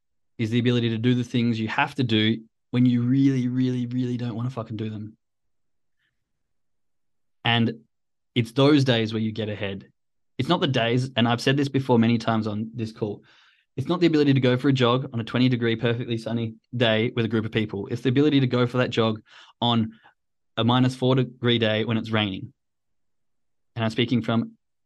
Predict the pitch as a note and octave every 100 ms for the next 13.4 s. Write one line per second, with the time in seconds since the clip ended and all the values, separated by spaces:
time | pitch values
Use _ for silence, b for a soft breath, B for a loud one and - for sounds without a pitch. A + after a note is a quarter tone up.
0 | _ _ _ _ _ _ A#2 D3 D#3 C3+
1 | - A2+ G#2 - G2+ F#2+ G2+ G#2 G#2+ A2
2 | - - C#3 C3 C3 A2+ A2 G#2+ G#2 G#2
3 | G2 G2 G2+ A#2+ A2 A2 G2+ G2 F#2 E2
4 | - B B B B _ _ - A#2+ A#2+
5 | A2+ - _ _ B2 D3 G#3 F3+ B2 A2
6 | G#2 - G2+ - A2 A#2 A2 B2+ D3+ G3
7 | G3 _ _ _ _ _ _ _ _ _
8 | - A#2+ D3 D#3 C3+ B2 A#2+ A2+ A2 B2+
9 | C3+ B2+ - G#2 G#2 - A2 - G2 G2+
10 | C3+ b b b b _ - G#2 G2+ -
11 | F#2+ F#2+ D3 - _ _ _ A2+ A2 -
12 | G#2+ A#2+ A#2+ A2 G#2+ G#2 G#2 G2+ - G2+
13 | G2+ G#2 G#2